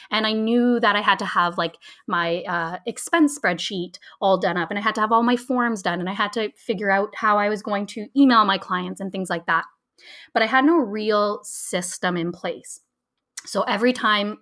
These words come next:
<clears throat> a client wanted to book in, I was like, "Okay, does dates, you know, does May first, second, third work for you at these times?" Um, and then they would write back. And if it didn't work for them, I'd write back again.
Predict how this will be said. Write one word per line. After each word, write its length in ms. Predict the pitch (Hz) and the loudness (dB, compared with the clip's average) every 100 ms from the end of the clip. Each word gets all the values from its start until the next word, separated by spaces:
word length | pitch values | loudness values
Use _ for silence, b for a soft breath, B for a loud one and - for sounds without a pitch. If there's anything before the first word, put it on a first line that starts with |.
| - | 0
<clears throat> 400 | 330 277 220 208 | 4 4 2 -2
a 80 | 262 | -2
client 300 | - 208 202 | 2 2 2
wanted 180 | 185 | -2
to 80 | 180 | -2
book 220 | 190 180 - | -6 -6 -2
in, 480 | 302 349 196 214 254 B B B B B | 0 0 0 -2 -6 B B B B B
I 80 | 202 | 0
was 120 | 190 | 0
like, 140 | 185 180 | -2 -8
"Okay, 540 | - - 254 190 220 _ _ | -8 -2 -2 -2 -8 _ _
does 280 | - 202 190 | -2 0 0
dates, 540 | 175 196 202 - - - | 0 0 -2 -8 -14 -8
you 100 | 208 | -4
know, 100 | 190 | -2
does 160 | 185 202 | -2 -2
May 280 | 190 190 | -2 -2
first, 380 | 190 - 247 - | -4 0 0 0
second, 360 | - 220 208 190 | -4 -4 -4 -4
third 240 | 247 233 | 0 0
work 180 | 185 180 | 0 -6
for 120 | - | -8
you 100 | 190 | -6
at 140 | 175 - | -6 -6
these 220 | 190 185 | -10 -10
times?" 520 | - 247 202 175 160 - B B B | -2 0 0 -4 -8 -16 B B B
Um, 640 | 185 185 185 185 180 175 | 0 0 0 -2 -4 -6
and 140 | 214 196 | -4 -2
then 100 | 175 | -2
they 80 | 175 | -2
would 140 | 175 180 - | -4 -6 -4
write 220 | 190 175 | -2 2
back. 300 | 226 196 - | 4 4 4
And 180 | 190 170 | -6 -10
if 120 | 196 | -12
it 80 | 180 | -10
didn't 180 | 185 190 | -8 -2
work 180 | 202 247 | -2 -2
for 120 | 302 | 2
them, 160 | 302 294 | 4 4
I'd 140 | 214 | 4
write 180 | 196 185 | 0 2
back 220 | 190 190 | 2 2
again. 360 | 202 214 185 | 0 2 0